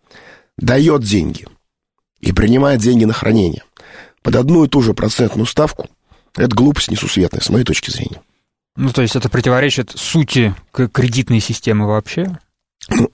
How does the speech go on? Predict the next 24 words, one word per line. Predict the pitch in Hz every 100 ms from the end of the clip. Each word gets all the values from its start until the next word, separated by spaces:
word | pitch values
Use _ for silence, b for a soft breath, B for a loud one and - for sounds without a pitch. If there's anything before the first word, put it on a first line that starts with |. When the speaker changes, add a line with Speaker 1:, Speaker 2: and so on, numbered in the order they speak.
| -
Speaker 1:
это | - - 139
показывает, | 123 117 175 156 135
что | - 113
Банк | 101 131 -
России | 107 - 127
полностью | 101 123 131 95 - 85 76 - B B
некоммерческая | 101 127 - 104 107 - - - 76
организация, | 76 85 85 80 - 127 147 B B B B B B
которая | - - 131 131 -
не | 95 107 139 156
работает | 90 92 87 110 127 123
ради | - 98 107 101
прибыли. | - 120 90 73 - - B B B B
Очень | - 135 131
мило | 107 143 143
и | 123
трогательно, | 107 151 151 120 - - - - B B B B
но | 120
он | 139
все | -
равно | 127 160
сам | 143 135 135
себя | - 120
финансирует. | 117 104 104 - 113 87 -